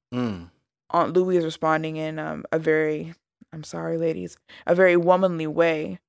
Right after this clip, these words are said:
Speaker 1: Mm-hmm.
Speaker 2: of, "Are you about to leave me? Don't be so loud. Appease me right now. I feel very bad about what's happening."
Speaker 1: Mm.
Speaker 2: And Uncle Jerome was like, "Can we get out of here? I don't wanna be around this. I don't wanna even be around these people whose lives we are, in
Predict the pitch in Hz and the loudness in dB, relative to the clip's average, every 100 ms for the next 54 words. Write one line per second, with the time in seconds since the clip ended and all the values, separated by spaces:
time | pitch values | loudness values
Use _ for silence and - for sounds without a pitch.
0 | _ 110 104 90 - 175 170 165 170 - | _ -14 -14 -10 0 2 2 0 -4 -10
1 | _ _ - 180 175 - 165 160 175 202 | _ _ 2 6 4 2 -2 -2 -4 -4
2 | 214 - _ 180 180 185 175 160 170 165 | -6 -10 _ 4 4 4 6 6 4 0
3 | 95 170 _ - 175 - 208 190 190 160 | -4 -10 _ 0 0 2 0 0 2 2
4 | 147 156 147 160 - 175 165 170 165 175 | 2 0 0 0 2 2 4 4 4 4
5 | 170 165 143 131 - 160 - 180 190 185 | 4 2 0 -4 -2 -2 -2 -8 -10 -12
6 | _ 117 113 95 107 175 175 165 175 175 | _ -6 -6 0 4 4 2 0 0 0
7 | 170 156 190 220 220 - 175 185 170 175 | -2 -6 -4 -4 -2 -2 -2 0 0 2
8 | 175 170 160 151 151 156 165 165 - - | 2 0 0 -2 0 0 0 -2 -8 -10
9 | - - _ - 165 180 175 175 165 170 | -18 -20 _ -2 2 2 2 0 -2 -4
10 | 165 156 156 165 185 185 175 180 170 165 | -4 -2 0 2 2 0 -6 -8 -4 -4
11 | 160 165 165 160 156 156 156 151 - | 2 4 4 4 2 -2 -2 -2 -4